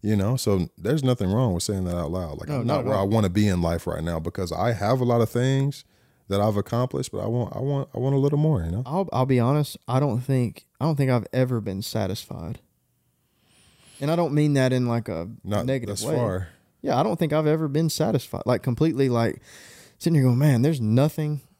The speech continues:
Speaker 2: I think I can do better. There's nothing I want to do better." Like, there's, I've never been that way.
Speaker 1: I think that's a gift.
Speaker 2: I, I do too.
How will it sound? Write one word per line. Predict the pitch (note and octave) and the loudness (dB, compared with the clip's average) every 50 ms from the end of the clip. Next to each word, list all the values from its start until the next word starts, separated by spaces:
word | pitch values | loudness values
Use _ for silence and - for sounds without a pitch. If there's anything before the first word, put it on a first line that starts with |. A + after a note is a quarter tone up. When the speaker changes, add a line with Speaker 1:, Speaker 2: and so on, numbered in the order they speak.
| _ _ _ _ _ | _ _ _ _ _
Speaker 2:
I | - B2+ B2+ | -6 -4 -4
think | B2+ - C3+ B2+ B2 | -2 -2 -2 -2 0
I | B2 B2 A#2+ | 0 0 0
can | - B2 A#2 | 0 0 0
do | G#2+ A#2 A2 | 0 0 0
better. | - A2+ A2+ A#2 A2+ A2+ | 0 2 2 2 2 2
There's | A2+ G#2+ G#2 | 0 0 0
nothing | B2 A#2+ A#2+ A#2 B2 A2 | 0 -2 -2 -2 -4 -4
I | G#2 | -4
want | G#2 G#2 A2 A#2 A2+ - - | -4 -2 0 0 0 0 -2
to | - A2+ | -4 -6
do | G#2+ A2+ A2 A2 G#2 | -4 -2 -2 -2 -2
better." | A2 G#2 F#2 D#2+ D#2+ - - | -2 -4 -4 -4 -6 -8 -6
Like, | A#2 A2 F#2+ | -4 -2 0
there's, | A#2+ B2 A#2+ A2+ A#2 - - _ - | 0 0 0 -2 -4 -10 -16 _ -6
I've | A2 A#2 A#2+ B2 | -4 -2 0 2
never | B2 B2 B2+ A#2+ A#2 A2+ G#2+ | 2 2 4 2 2 0 2
been | G#2+ A2+ G#2+ G2+ | 2 2 0 0
that | E2+ G#1 A1 | -2 -6 -8
way. | C#2 C#2+ D2+ G#2+ B2+ - _ _ - | -12 -12 -12 -12 -12 -14 _ _ -4
Speaker 1:
I | E3 C#3+ | -2 0
think | - G#3 F#3 F#3+ | 0 0 2 2
that's | E3 C3+ - - | 2 2 2 0
a | D#2+ | -2
gift. | D2+ D2 D2 F2+ A#2 A#2+ - - - - - - - - _ _ - | -4 -2 0 2 2 2 2 0 -6 -14 -18 -20 -20 -20 _ _ -4
Speaker 2:
I, | A#2+ C3 C#3+ | -2 0 2
I | F#2+ B2 C#3 | 2 2 2
do | C#3+ | 2
too. | B2+ - D#3+ B2+ G2+ | 2 0 0 0 -2